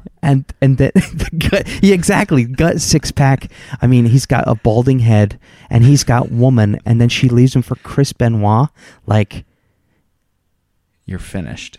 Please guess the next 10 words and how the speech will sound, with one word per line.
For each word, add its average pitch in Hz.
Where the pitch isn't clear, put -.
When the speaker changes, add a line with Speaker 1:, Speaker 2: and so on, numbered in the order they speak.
Speaker 1:
you're 160
done. 180
Like, 139
your 147
self-esteem 120
has 104
gotta 104
be, 101
uh, 113
p-, -